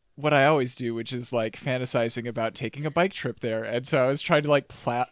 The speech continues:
plot routes all the way through Central America down to Ecuador.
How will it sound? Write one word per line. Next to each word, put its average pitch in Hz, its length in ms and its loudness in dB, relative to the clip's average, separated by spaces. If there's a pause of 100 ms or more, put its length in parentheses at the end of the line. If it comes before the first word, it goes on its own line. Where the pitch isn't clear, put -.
(100)
plot 151 340 4
routes 139 500 2
all 135 200 4
the 156 100 2
way 143 240 4
through 143 320 -4
Central 147 460 0
America 135 580 2
down 131 500 4
to - 160 -2
Ecuador. 123 600 -4